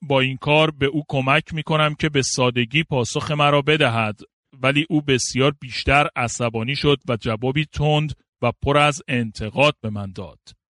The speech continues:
بنابراین دیگر برای او نامه‌ای ننوشتم و نخواستم با او بحث کنم،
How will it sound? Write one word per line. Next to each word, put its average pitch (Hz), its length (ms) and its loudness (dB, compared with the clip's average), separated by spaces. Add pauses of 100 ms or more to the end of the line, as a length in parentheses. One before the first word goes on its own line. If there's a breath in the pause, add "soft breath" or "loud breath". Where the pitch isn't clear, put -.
(380)
بنابراین 196 640 2
دیگر 196 360 2
برای 202 320 2
او 214 160 -2
نامه‌ای 190 460 2
ننوشتم 180 920 0
و 151 100 0
نخواستم 160 640 -2
با 143 80 2
او 156 180 0
بحث 147 400 0
کنم، 120 420 -4